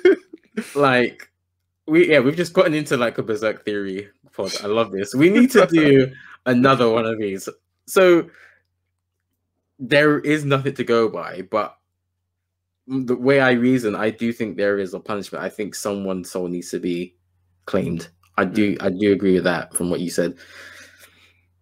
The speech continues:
Speaker 2: Crazy.
Speaker 1: But I, I don't think they get anything on the first try. I, 'cause that's not, that would be fundamentally unfair. 'Cause you don't know what the Behelit does.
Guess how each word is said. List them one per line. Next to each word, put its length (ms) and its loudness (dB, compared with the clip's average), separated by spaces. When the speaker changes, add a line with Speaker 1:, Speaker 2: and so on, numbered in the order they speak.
Speaker 2:
Crazy. 340 -16
Speaker 1:
But 280 -2
I, 60 2
I 20 -4
don't 260 -2
think 200 -10
they 100 -2
get 180 -2
anything 340 -6
on 100 -16
the 40 -20
first 320 -8
try. 240 -6
I, 120 -2
'cause 160 -10
that's 360 0
not, 360 -4
that 260 2
would 180 -18
be 120 -8
fundamentally 920 -2
unfair. 480 -6
'Cause 160 -16
you 120 -6
don't 160 6
know 100 4
what 120 2
the 160 -8
Behelit 240 -8
does. 460 -2